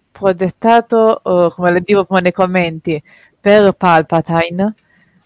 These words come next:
eh, lo vedo più come se i Kaminoani avessero progettato un clone, eh, per sé, un po' come Django appu-, appunto con Boba, nel loro caso un loro clone medico, definiamolo così, visto che non conosciamo il vero motivo del suo essere.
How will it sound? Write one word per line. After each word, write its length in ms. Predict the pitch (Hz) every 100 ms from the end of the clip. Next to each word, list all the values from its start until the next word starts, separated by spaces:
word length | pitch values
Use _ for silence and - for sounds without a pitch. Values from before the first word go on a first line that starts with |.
| _ _ _ -
eh, 320 | 190 180 180
lo 180 | 180 240
vedo 260 | 254 240
più 460 | 240 240 226 233 -
come 340 | - 226 208 208
se 160 | -
i 40 | 190
Kaminoani 640 | 208 208 226 226 180 175
avessero 440 | 170 175 185 - 185
progettato 760 | 196 190 196 - 294 285 247
un 80 | 202
clone, 440 | 185 220 214 196 185 _
eh, 320 | 190 175 165
per 180 | - 190
sé, 280 | - 175 151
un 140 | 170 180
po' 140 | 214
come 200 | 196 214
Django 260 | 196 190 175
appu-, 240 | 156 160 - -
appunto 360 | - 180 165
con 220 | - 226 220
Boba, 380 | 175 170 180
nel 140 | 180 185
loro 220 | 196 214
caso 520 | - 165 160 185 165 - _ _ _ _
un 180 | 202 202 196
loro 240 | 220 196
clone 320 | - 208 190
medico, 500 | 175 165 156 165 165
definiamolo 600 | 156 175 185 180 175 170
così, 440 | 165 175 160 160 -
visto 320 | 156 175 180
che 120 | 165
non 140 | 170 170
conosciamo 800 | 180 175 - 190 170 160 156 151
il 280 | 156 156 160
vero 240 | 175 180
motivo 480 | 170 170 175 165 156
del 140 | 170 160
suo 180 | 180
essere. 500 | 160 156 - 160 151